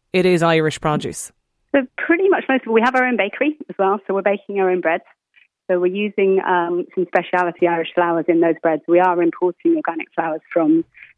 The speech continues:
Speaker 2: Europe for some of those breads as well, but the breads we're making ourselves. Uh, like I say, the salads, vegetables we're growing ourselves. So just in winter, we're, we're finding that we do have to bring, bring some in from Europe as well.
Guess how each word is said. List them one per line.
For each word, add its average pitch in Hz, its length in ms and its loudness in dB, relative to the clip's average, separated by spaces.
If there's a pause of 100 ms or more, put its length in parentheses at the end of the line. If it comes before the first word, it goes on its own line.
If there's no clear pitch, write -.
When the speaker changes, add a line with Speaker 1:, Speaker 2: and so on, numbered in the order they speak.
Speaker 2:
Europe 170 320 2
for - 140 -4
some 170 100 2
of 165 60 2
those 160 160 2
breads 156 180 0
as 151 80 -4
well, 160 220 2
but 160 100 -2
the 170 60 -4
breads 160 240 0 (100)
we're 156 220 2 (240)
making 160 320 0
ourselves. 160 340 -4 (320)
Uh, 160 260 2
like 170 140 -2
I 175 140 -6
say, 180 180 4
the 170 180 -6
salads, 180 300 2 (760)
vegetables 220 440 2
we're 214 80 4
growing 202 260 4
ourselves. 190 480 0
So 190 80 0
just 190 200 -2 (140)
in 180 260 2
winter, 180 580 0
we're, 165 140 -2 (140)
we're 170 100 -4
finding 170 280 -4
that 165 100 -6
we 165 120 -6
do 165 160 0
have 160 100 -4
to - 180 -20
bring, 160 220 -4
bring 156 240 0
some 165 160 0
in 156 240 2
from 170 140 2
Europe 160 260 2
as 160 80 -10
well. 160 320 0